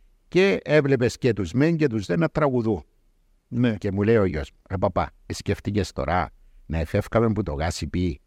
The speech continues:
Speaker 1: Ομόνια, αποέλ,
Speaker 2: Και να γινόταν
Speaker 1: και
Speaker 2: αυτό
Speaker 1: να
Speaker 2: το πράγμα.
Speaker 1: γινόταν αυτό το πράγμα.
Speaker 2: Υπήρχε περίπτωση;
Speaker 1: Όχι.
Speaker 2: Όχι, ποτέ.
Speaker 1: Ήταν εύκολο.
Speaker 2: Και θα γινόταν και δεν έγινε και, εντάξει, είναι αυτό που λέμε ποδοσφαιρικός πολιτισμός. Κάτι τελευταίο. Ε,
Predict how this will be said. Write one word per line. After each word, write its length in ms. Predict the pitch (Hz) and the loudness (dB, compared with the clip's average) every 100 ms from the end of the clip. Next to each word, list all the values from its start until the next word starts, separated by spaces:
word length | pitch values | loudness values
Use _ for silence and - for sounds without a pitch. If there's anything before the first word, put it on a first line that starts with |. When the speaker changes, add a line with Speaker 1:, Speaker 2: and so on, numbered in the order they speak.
| _ | _
Speaker 1:
Ομόνια, 480 | 82 78 107 110 101 | -10 -4 -2 0 -2
αποέλ, 440 | 104 73 92 104 | -4 -4 -2 -2
Speaker 2:
Και 160 | 80 131 | 0 0
να 100 | 123 | 2
γινόταν 300 | 120 127 135 | 2 0 0
Speaker 1:
και 60 | 131 | 0
Speaker 2:
αυτό 140 | 110 | 0
Speaker 1:
να 60 | 123 | 0
Speaker 2:
το 60 | |
πράγμα. 140 | 127 131 | 0 0
Speaker 1:
γινόταν 200 | 117 110 | -2 -2
αυτό 220 | - 104 | -4 -6
το 120 | 95 | -6
πράγμα. 400 | - 95 98 101 - _ _ _ - | -10 -8 -8 -10 -12 _ _ _ -8
Speaker 2:
Υπήρχε 340 | 117 127 135 | -2 -2 0
περίπτωση; 440 | 120 135 160 - 151 113 67 | 0 0 0 0 0 0 -6
Speaker 1:
Όχι. 80 | - | -12
Speaker 2:
Όχι, 180 | 117 101 _ - | -14 -14 _ -14
ποτέ. 200 | 104 92 | -12 -12
Speaker 1:
Ήταν 180 | - 73 | -14 -12
εύκολο. 300 | 80 - 151 | -12 -6 0
Speaker 2:
Και 60 | 160 | 2
θα 80 | 185 | 2
γινόταν 400 | 165 165 165 160 | 0 2 2 2
και 160 | 156 156 | 2 0
δεν 220 | 160 180 | 2 4
έγινε 300 | 190 170 262 | 4 4 2
και, 100 | 233 | 2
εντάξει, 680 | 214 180 - - - - | 0 -2 -10 -12 -12 -8
είναι 120 | 175 156 | -4 -4
αυτό 200 | - 147 | -4 -4
που 80 | |
λέμε 380 | 143 156 147 139 - _ _ _ - | 0 2 0 -2 -6 _ _ _ -2
ποδοσφαιρικός 640 | 135 127 - 123 143 135 | 2 2 0 -2 -2 -2
πολιτισμός. 560 | 139 127 120 120 110 - _ _ _ | -2 -2 -2 -2 -4 -8 _ _ _
Κάτι 160 | - 208 | -2 2
τελευταίο. 580 | 208 156 170 127 - - _ _ - | 2 2 4 2 0 -12 _ _ -10
Ε, 720 | 143 131 127 120 117 107 | -4 0 0 0 0 -2